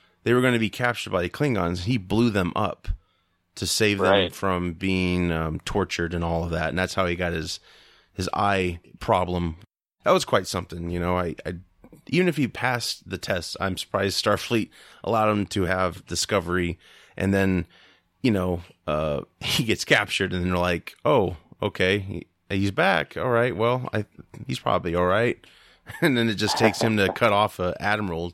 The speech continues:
Speaker 1: to, "Oh, maybe we should go check him out." So Lorca's quite the ladies' man. We definitely found out that him and Cornwell had a past more than friends, and, um,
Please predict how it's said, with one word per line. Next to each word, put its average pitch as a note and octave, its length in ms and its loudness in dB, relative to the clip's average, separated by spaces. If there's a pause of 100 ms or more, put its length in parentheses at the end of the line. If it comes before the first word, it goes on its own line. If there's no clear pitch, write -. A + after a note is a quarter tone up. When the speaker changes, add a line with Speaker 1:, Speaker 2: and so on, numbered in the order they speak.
Speaker 1:
to, F2+ 300 0 (720)
"Oh, D#3+ 280 4
maybe A#2 200 4
we B2 80 0
should A2+ 160 -4
go A2+ 80 2
check A2+ 280 0
him G#2+ 80 0
out." F2+ 380 -2
So E2+ 360 -2 (420)
Lorca's F#3 380 0
quite G3 280 0
the - 60 -4
ladies' D3+ 380 0
man. F2+ 420 2 (420)
We G#2+ 140 -4
definitely A#2+ 440 0
found A#2 280 0
out A#2 140 4
that G2+ 140 2
him B2 180 0
and A#2 120 2
Cornwell C3+ 420 2
had B2+ 280 0
a A2+ 280 0
past - 640 -2
more A2+ 180 0
than G#2 140 0
friends, A#2+ 500 -2
and, F2+ 240 0
um, F2+ 300 -2